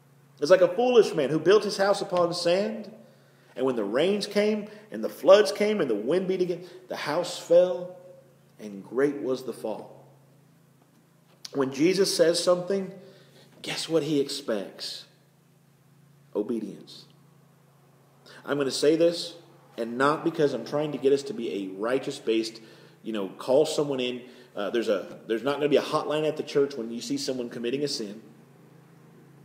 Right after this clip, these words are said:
But the love language of God is obedience. How do we know?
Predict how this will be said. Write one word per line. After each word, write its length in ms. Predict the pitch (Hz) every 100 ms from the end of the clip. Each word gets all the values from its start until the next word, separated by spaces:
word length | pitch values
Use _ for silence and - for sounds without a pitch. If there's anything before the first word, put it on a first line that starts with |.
| - - - - - - - -
But 100 | -
the 60 |
love 200 | 131 160
language 320 | 190 196 180 147
of 120 | 127
God 200 | 143 156
is 140 | 147
obedience. 720 | 131 135 151 117 - - - - - - - - - - - - - - - - - - - - - - - - - - - -
How 160 | - 151
do 40 |
we 140 | 160
know? 280 | 160 156 113